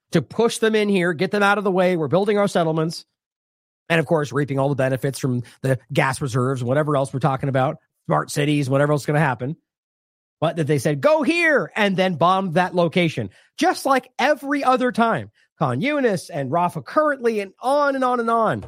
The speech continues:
It's just that insultingly obvious. They're murdering people after they go where they tell them to go. But what he's saying is, "We immediately opened the crossing without restrictions or conditions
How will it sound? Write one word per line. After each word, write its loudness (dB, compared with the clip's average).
It's -4
just -2
that 2
insultingly 0
obvious. 0
They're 0
murdering 2
people -2
after 2
they -2
go 0
where 0
they -2
tell 0
them 0
to -2
go. 0
But 4
what -2
he's -4
saying 2
is, 0
"We -2
immediately -2
opened 0
the 0
crossing 0
without 2
restrictions 0
or 2
conditions 0